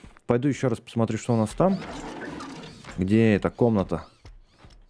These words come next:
Тут я все обыскал. Вот она, эта комната. Тут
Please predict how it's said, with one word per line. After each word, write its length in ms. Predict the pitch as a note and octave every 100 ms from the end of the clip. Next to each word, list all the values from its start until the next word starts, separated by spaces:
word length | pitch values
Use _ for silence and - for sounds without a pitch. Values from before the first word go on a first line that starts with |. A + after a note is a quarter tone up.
| _
Тут 180 | - -
я 60 |
все 160 | B1 -
обыскал. 380 | - - C3+ D3 -
Вот 220 | G#2 G#2
она, 140 | E2 E2
эта 80 | E2+
комната. 360 | C3 E3 D3 C3+ - - - - - -
Тут 140 | G#2+